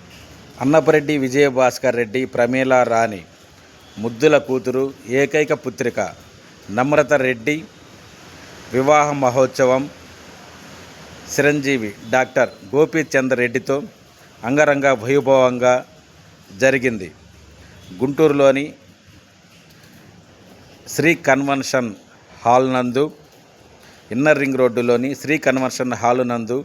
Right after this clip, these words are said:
ఈ కార్యక్రమం నిర్వహించారు. ఈ కార్యక్రమంలో వేద పండితుల మధ్య భారీ సెట్టింగులతో శ్రావణ బహుళ పంచమి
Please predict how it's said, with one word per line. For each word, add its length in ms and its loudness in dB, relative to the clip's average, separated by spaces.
ఈ 20 -4
కార్యక్రమం 480 -2
నిర్వహించారు. 680 -2
ఈ 40 0
కార్యక్రమంలో 720 0
వేద 220 4
పండితుల 420 0
మధ్య 240 -2
భారీ 280 2
సెట్టింగులతో 600 0
శ్రావణ 480 0
బహుళ 240 0
పంచమి 440 -2